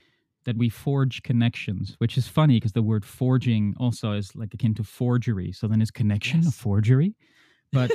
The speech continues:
Speaker 1: that, that makes me think of, of, like, Jordan Peterson idea of, um, he says, like, "Well, I don't necessarily believe in God, but,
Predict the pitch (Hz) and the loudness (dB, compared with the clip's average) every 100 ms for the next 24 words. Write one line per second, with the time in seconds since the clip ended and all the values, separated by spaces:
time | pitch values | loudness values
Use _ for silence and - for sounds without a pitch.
0 | - 120 - 135 127 143 - 143 - 147 | 0 -2 0 0 4 2 4 2 4 4
1 | 143 139 117 - 131 113 117 - 131 123 | 4 0 -6 -4 -6 -2 -2 2 2 4
2 | 113 139 135 123 120 110 104 113 107 101 | 2 2 2 0 0 0 0 0 0 -4
3 | - 107 95 92 110 104 98 95 95 - | -4 -4 -4 -6 -4 -2 -2 -2 -6 -10
4 | _ _ _ _ _ _ _ _ _ - | _ _ _ _ _ _ _ _ _ -12
5 | 113 113 104 107 101 _ _ _ _ _ | -8 -6 -6 -6 -10 _ _ _ _ _
6 | _ _ _ - 311 269 294 254 - 226 | _ _ _ -6 -2 -2 0 0 0 -2
7 | 254 220 208 190 214 294 254 170 151 160 | 0 2 4 4 4 4 6 4 4 0
8 | 214 - | -2 -4